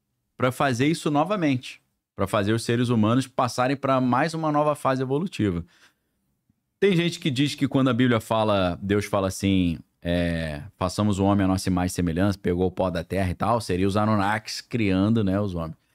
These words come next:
Eu já acho que não é exatamente isso, né? Mas, é, eu tenho uma te-, é, eu tenho não. Existe uma teoria que eu acho ainda mais interessante do que a do Eric Von Däniken ou do Zachariah Sitchin,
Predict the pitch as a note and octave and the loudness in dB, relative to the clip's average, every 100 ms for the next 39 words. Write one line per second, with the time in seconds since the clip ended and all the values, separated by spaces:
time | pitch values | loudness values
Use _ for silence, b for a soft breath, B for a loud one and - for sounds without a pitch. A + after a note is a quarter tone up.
0 | b b _ - D#3+ E3+ D3 D3+ - D#3 | b b _ 0 2 2 0 -2 -2 0
1 | E3 D3+ D#3 D#3 D#3+ E3+ - C3 G2+ F#2+ | 2 2 0 0 -2 -2 2 2 2 0
2 | G2+ G2+ G2 G#2 G#2 G2 F2+ - - _ | 0 2 2 2 2 2 -2 -8 -18 _
3 | _ _ _ _ _ _ _ G#2 G2 G2 | _ _ _ _ _ _ _ -2 2 2
4 | F#2+ F2+ E2+ - A#2 A2+ C#3 D#3 D#3+ D3 | 2 2 0 -2 -2 0 0 0 2 0
5 | - A#2+ G2+ F#2+ F2+ F#2+ A2 A#2 B2+ C3+ | -2 -2 0 2 0 0 -2 0 0 2
6 | G#2 F#2 D2+ F#2+ G#2+ - D3 B2+ B2+ A2 | 2 0 0 -2 -2 -4 -2 0 2 2
7 | F#2+ A2 A2 G2+ G#2 G2 G2+ B2 G#2+ G#2+ | 2 0 2 0 0 0 2 2 2 2
8 | G#2+ F#2+ F#2+ E2+ - G2+ G#2 - - - | 0 0 -2 -2 -2 0 0 -4 -16 -8
9 | F2 - F2+ F2 E2+ E2 E2+ F2 F2+ F2+ | -6 -2 -2 0 -2 -2 -2 0 0 0
10 | - E2 E2+ E2 G2+ F#2 - F2 F2 F2 | -4 -2 0 0 0 0 -2 -2 -2 -4
11 | E2+ F2 F2 D#2+ - A#2 - | -4 -4 -4 -4 -4 -4 -6